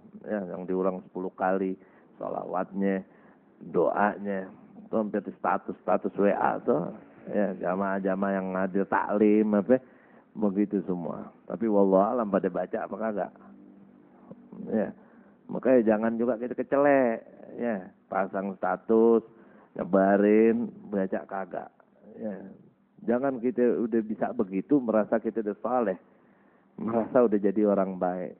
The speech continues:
ya. Jangan sampai kita lupa ngajarin orang, tapi kita sendiri nggak, nggak ngamalin. Dan itu semua udah mudah kita dapat, alhamdulillah. Ya, dulu kita mau tahu itu,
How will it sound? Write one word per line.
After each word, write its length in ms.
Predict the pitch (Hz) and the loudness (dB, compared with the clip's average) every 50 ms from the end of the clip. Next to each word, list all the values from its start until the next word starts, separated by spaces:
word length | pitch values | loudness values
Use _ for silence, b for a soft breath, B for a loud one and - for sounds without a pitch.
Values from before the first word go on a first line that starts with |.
| _ _ _ _ _ _ _ _ _ _ - | _ _ _ _ _ _ _ _ _ _ -16
ya. 160 | - - 214 226 - _ b b b b b b b b b b b b _ _ _ _ _ _ _ _ - - | -14 -14 -14 -16 -20 _ b b b b b b b b b b b b _ _ _ _ _ _ _ _ -14 -8
Jangan 320 | - 82 95 95 95 98 92 - | -6 -4 -2 -2 -2 -2 -2 0
sampai 400 | 120 123 123 110 110 82 69 76 | -2 -2 0 -2 -4 -4 -4 -4
kita 240 | 101 95 - 98 92 | -6 -6 -6 -6 -6
lupa 400 | 98 127 123 - - 82 - - - | -6 -6 -6 -4 -4 -4 -4 -4 -8
ngajarin 560 | 95 95 95 95 87 92 90 87 87 87 80 | -10 -8 -8 -6 -6 -6 -6 -6 -6 -6 -6
orang, 560 | 73 85 87 85 90 101 110 127 147 175 190 196 - - - - - _ _ - - _ _ - | -4 -4 -4 -2 -2 0 0 -2 -2 -4 -8 -12 -12 -16 -20 -20 -20 _ _ -20 -20 _ _ -8
tapi 240 | - 87 87 - 104 | -8 -6 -6 -6 -8
kita 320 | 101 - 95 - 85 87 87 | -10 -10 -12 -10 -10 -10 -10
sendiri 320 | 90 87 85 85 92 107 110 113 | -10 -10 -8 -6 -6 -6 -4 -2
nggak, 240 | 110 107 - - | -2 -2 -2 -4
nggak 240 | - 69 65 57 - - - | -10 -12 -12 -12 -12 -12 -12
ngamalin. 640 | 50 50 50 55 58 58 58 58 58 55 - - - - - - b b b b b b b b b b b _ - | -12 -12 -10 -10 -10 -8 -8 -10 -10 -10 -12 -12 -14 -16 -20 -20 b b b b b b b b b b b _ -8
Dan 240 | - - 92 92 | -4 -4 -4 -2
itu 240 | 98 101 - 147 143 127 - | -4 -2 0 0 0 0 -2
semua 240 | 113 113 117 117 113 | -4 0 2 2 2
udah 160 | 98 101 98 | 2 0 -2
mudah 240 | 98 101 95 92 - - | -2 -4 -4 -6 -6 -6
kita 160 | 101 95 98 | -6 -4 -4
dapat, 320 | 90 85 90 87 - 110 - 95 | -2 -2 -2 -2 -4 -6 -6 -6
alhamdulillah. 1200 | 104 104 - - 110 104 101 92 87 80 76 - - - - - - - - - - - - - - - | -8 -8 -6 -4 -4 -2 -2 -2 -4 -4 -6 -8 -10 -8 -10 -10 -10 -12 -12 -14 -16 -18 -20 -20 -14 -8
Ya, 160 | - 117 107 | -6 -6 -4
dulu 320 | 95 104 107 113 120 113 104 | -2 -2 0 2 2 0 0
kita 240 | 110 117 - 120 | -2 -2 -2 -2
mau 160 | 107 107 107 - | -2 -2 -4 -2
tahu 320 | - 101 107 110 113 117 | 0 0 2 2 2 2
itu, 320 | 143 147 - - 101 101 | 0 0 0 -2 -4 -4